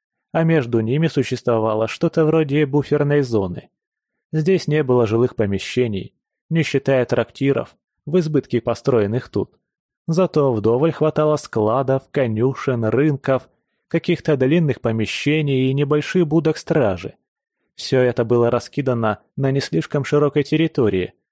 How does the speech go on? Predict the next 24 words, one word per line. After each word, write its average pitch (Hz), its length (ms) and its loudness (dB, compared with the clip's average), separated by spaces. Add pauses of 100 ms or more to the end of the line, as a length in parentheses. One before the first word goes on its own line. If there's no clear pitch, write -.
(320)
зато 127 320 0
практически 131 720 -2
вдоль 113 300 0
всего 113 380 0
города. 120 460 0 (640)
Поэтому 131 460 0
людей 117 360 2
здесь 151 240 0
было 143 260 2
столько, 165 640 0
что 147 320 0
все - 320 -2
вокруг 165 360 2
напоминало 135 800 0 (220)
лагерь 151 400 2
беженцев. 110 640 -2 (540)
Очень 180 340 0
большой 156 520 0
лагерь 104 360 0
беженцев. 104 640 -2 (840)
Стараясь 127 540 -2
никого 127 360 0
не 127 100 0
задавить, 110 600 0